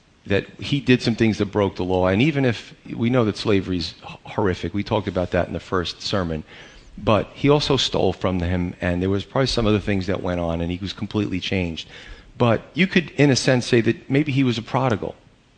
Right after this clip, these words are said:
Probably di-, he didn't know the Lord, obviously, before then, because Paul says that I, I led him to the Lord. I've begotten him as a son while he was here with me. So we're all prodigals, really, until we know the Lord.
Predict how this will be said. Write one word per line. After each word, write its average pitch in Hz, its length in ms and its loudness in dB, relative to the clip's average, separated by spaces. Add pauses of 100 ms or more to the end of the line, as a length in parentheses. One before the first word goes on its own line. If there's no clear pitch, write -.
(200)
Probably 127 240 6
di-, 120 160 2
he 113 80 2
didn't 127 200 4
know 104 140 6
the 95 60 0
Lord, 90 300 2
obviously, 90 400 0
before 87 360 -4
then, 92 180 0
because 101 320 0 (260)
Paul 107 200 -2
says 120 340 2
that 98 120 0
I, 92 160 2 (120)
I - 20 2
led 90 200 2
him 90 120 -2
to 101 100 -2
the 95 60 -2
Lord. 110 200 0
I've 87 140 -2
begotten 104 460 0
him 87 180 -4
as 85 120 -6
a 90 80 -4
son 113 440 -2 (260)
while 87 180 -2
he 92 120 -2
was 90 140 -4
here 92 200 0
with 117 300 0
me. 78 220 -4 (680)
So 127 460 4 (420)
we're 139 160 4
all 202 120 4
prodigals, 107 560 4
really, 113 300 4
until 104 220 0
we 104 120 2
know 90 180 0
the 101 80 -2
Lord. 131 400 -2